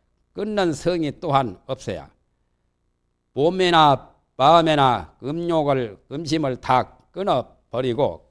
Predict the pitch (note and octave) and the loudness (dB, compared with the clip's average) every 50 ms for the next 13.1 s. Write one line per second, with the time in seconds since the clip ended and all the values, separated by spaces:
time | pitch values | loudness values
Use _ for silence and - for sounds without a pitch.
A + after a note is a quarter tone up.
0 | _ _ - A3 B3 B3+ B3 B3 A3 G3+ G3+ F#3 F3+ E3+ - - A3 A3 A#3 G#3+ | _ _ -6 -2 0 0 2 4 4 4 4 4 2 -2 0 4 4 6 6 4
1 | G3 G3+ E3+ C#3+ B2+ - - _ _ _ _ _ _ _ _ _ _ - F#3 F#3+ | 2 0 -2 -2 -2 -6 -14 _ _ _ _ _ _ _ _ _ _ -10 -4 0
2 | F3+ D#3+ D3 B2+ A2 F#2+ E2 D2+ - _ _ _ _ _ _ _ _ - G3 G#3 | 0 2 2 0 -2 -6 -12 -18 -20 _ _ _ _ _ _ _ _ -8 -4 -4
3 | F#3+ G3 F#3+ E3+ E3+ D#3 D3+ D3 C#3 E3 F3 - - - F#3+ G3 F3+ F3+ E3+ - | 0 2 4 4 4 2 0 -2 -2 -4 -4 -4 0 2 2 2 2 0 -4 -4
4 | - - E3+ D3 D3+ D3 A2+ C3+ C3+ - D#3 D3 C#3 C#3+ C#3 C3+ C3 C3 E3+ F3+ | -2 -2 0 0 0 -2 -4 -6 -6 -6 -6 -6 -4 -2 -2 -2 0 0 0 0
5 | D3+ - - _ _ _ _ - - A3+ A3+ A3 G3 F3+ F#3 E3+ - - - - | -2 -4 -8 _ _ _ _ -2 0 2 4 6 8 8 8 6 6 2 -6 -20
6 | _ _ - D#3+ - - - E3 E3 D#3 C#3 A#2 - - C3+ D3 D3+ C#3 C3+ C3 | _ _ -20 -18 -6 -2 0 0 0 -2 -4 -8 -8 -8 -6 -6 -4 -4 -2 0
7 | D3 E3 D#3 - - - - _ - A#2 C3 D3 C#3 B2 A#2+ A#2+ A2+ G#2+ G2 F2 | 2 2 2 2 -2 -6 -20 _ -16 -8 -4 -2 0 0 2 0 0 0 -4 -6
8 | E2 - _ - - - G3 F#3+ F#3 E3+ C#3+ C3 - - - D#3 C3+ G#2+ _ _ | -12 -18 _ -16 -14 -12 -10 -6 -4 -2 -2 -2 -4 -6 -14 -20 -20 -20 _ _
9 | _ A2+ G#2+ _ _ F#2 D2 - - _ _ _ _ _ _ _ _ _ _ _ | _ -20 -20 _ _ -18 -18 -18 -20 _ _ _ _ _ _ _ _ _ _ _
10 | _ _ - B2 C#3+ D#3+ D#3 D3+ C#3 C3+ C3+ - - B2+ G#2+ - - A#2 B2+ A#2+ | _ _ -2 0 0 2 2 0 -2 -4 -6 -6 -6 -6 -6 -6 -8 -8 -8 -8
11 | G#2 - - - F2+ D#2 - _ _ _ _ B2+ C#3+ E3+ E3+ E3 D3+ C3+ G#2+ - | -10 -12 -18 -18 -18 -18 -18 _ _ _ _ -6 -2 0 2 2 2 2 0 -4
12 | - _ _ - C3 C3+ C#3+ D3 C3+ B2+ A#2+ A#2+ A2+ G2 - A#2+ A#2 B2 A#2+ A2 | -12 _ _ -14 -10 -6 -4 -4 -4 -4 -4 -6 -8 -8 -6 -6 -4 -4 -4 -6
13 | G2+ | -8